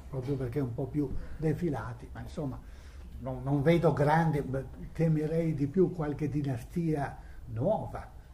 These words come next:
e impiantata eventualmente dall'oggi che non le vecchie dinastie. Ma insomma capita a livello di chiacchiericcio e non di discorso organico, argomentato e dispiegato,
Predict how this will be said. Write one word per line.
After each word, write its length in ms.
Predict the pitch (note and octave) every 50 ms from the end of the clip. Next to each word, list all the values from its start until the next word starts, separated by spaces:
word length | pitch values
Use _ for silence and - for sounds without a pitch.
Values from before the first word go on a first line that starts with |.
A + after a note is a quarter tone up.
| - -
e 120 | C#3 C3+
impiantata 1040 | C#3 C#3 C#3 B2+ A2+ - C#3+ B2 A#2+ B2 B2 A#2+ - C#3+ C#3+ D3 D3 D3 C#3 B2 B2+
eventualmente 760 | C3 A2 B2+ B2+ B2 A2+ B2+ B2+ B2 B2 C#3 D3 D3 B2+ C3
dall'oggi 520 | B2 A#2+ A#2 B2 C3 D#3+ F#3 F#3+ - F3 F3+
che 160 | - D3 C#3
non 300 | C3+ C3+ C#3 C#3 C#3 - -
le 140 | B2+ B2 A#2
vecchie 320 | A2+ C3 A#2+ - - B2+
dinastie. 640 | A#2 B2 A#2 A2+ A2+ - - C3+ B2 - - - - - - - - - - - - - - - - - - - - - - - - - - - - - - - - - - - - - - -
Ma 140 | - F3+ A3+
insomma 420 | A#3 - - A#3+ A3 G3+ G3 -
capita 600 | - - F#3+ E3 D#3 - - C3+ A#2+ - C3+ A#2
a 60 | A#2+
livello 440 | C3 C3 C3 B2+ D#3+ F3+ G3 F#3 E3+
di 120 | D3 C#3+ C3
chiacchiericcio 800 | - D#3 B2 - - D#3 D#3+ F3 F3 E3 - - - C3 B2
e 60 | B2
non 260 | B2+ D3 E3+ F3 D#3 C3+
di 120 | A2+ A2+
discorso 560 | - A2 - - D3 D#3 E3 D3 - - B2+
organico, 600 | A#2 G#2+ G#2+ A2 C#3 D3 D#3 D3 C3+ A#2 - B2+
argomentato 640 | A2+ A2 A2+ A#2+ A#2+ A#2+ A2+ - F3 E3+ D#3 - B2
e 20 |
dispiegato, 920 | A2+ B2 C#3+ C#3 - - B3 B3 G3+ E3+ D#3 D#3+ F3 E3+ - A#3 A3 - -